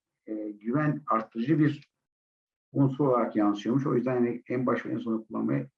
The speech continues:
dikkat edin. Daha sonra sohbetler, tabii sohbet kısmı bambaşka bir şey ama sohbet dediğimiz gibi, e, karşımızdaki insanla kısa da olsa birbirimizi tanımak için bilgi, yani bilgi, tecrübe,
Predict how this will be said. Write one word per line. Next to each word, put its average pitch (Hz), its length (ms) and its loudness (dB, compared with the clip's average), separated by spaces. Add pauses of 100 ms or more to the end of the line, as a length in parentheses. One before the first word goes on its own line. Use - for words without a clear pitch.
(180)
dikkat 110 200 0
edin. 135 280 -4 (1400)
Daha 175 160 2
sonra 160 160 4
sohbetler, 139 680 2
tabii 117 180 2
sohbet 131 420 -2
kısmı 131 640 0 (580)
bambaşka 113 560 2
bir - 60 -8
şey - 180 -2
ama 113 140 2
sohbet 123 440 -2
dediğimiz 110 320 2
gibi, 123 340 0 (680)
e, 98 440 -4
karşımızdaki 123 520 2
insanla 101 680 -2 (720)
kısa - 260 0
da 104 40 0
olsa 143 540 -2 (540)
birbirimizi 113 360 4
tanımak 117 360 2
için - 420 0 (440)
bilgi, 131 340 4
yani 104 320 4
bilgi, 110 300 4
tecrübe, 98 580 0